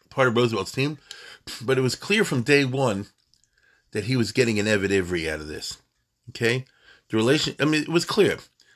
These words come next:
The relationship is, "I'm making you Secretary of the Treasury. Based on the idea this way, I'll have a Secretary of Treasury who does exactly what I tell him." Because usually Roosevelt appointed very strong people to the cabinet. That was his style.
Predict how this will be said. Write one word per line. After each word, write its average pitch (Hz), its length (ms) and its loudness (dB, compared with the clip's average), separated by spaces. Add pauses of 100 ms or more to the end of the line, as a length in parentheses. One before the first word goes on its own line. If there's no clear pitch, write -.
(100)
The 113 60 -4
relationship 131 600 0
is, 113 220 0
"I'm 123 280 0
making 123 280 0
you 117 100 0
Secretary 117 380 -2
of 95 60 -4
the - 60 -14
Treasury. 113 460 -2 (920)
Based 139 260 4
on 127 120 2
the 120 120 2
idea 113 280 2
this 135 240 -2
way, 117 300 0
I'll 110 180 0
have 113 180 -2
a 98 40 -8
Secretary 110 340 -6
of 95 80 -8
Treasury 101 300 -4
who 95 60 -8
does 101 260 -2
exactly 101 420 -2
what 95 140 0
I 95 40 -4
tell 90 240 -8
him." - 80 -14 (760)
Because 104 260 -2
usually 143 340 2
Roosevelt 127 420 2
appointed 104 320 -4
very 113 180 0
strong 110 380 -4
people 92 440 -10 (500)
to 101 100 -6
the 90 100 -4
cabinet. 92 440 -2
That 101 120 0
was 101 120 -4
his 92 140 -2
style. 90 440 -4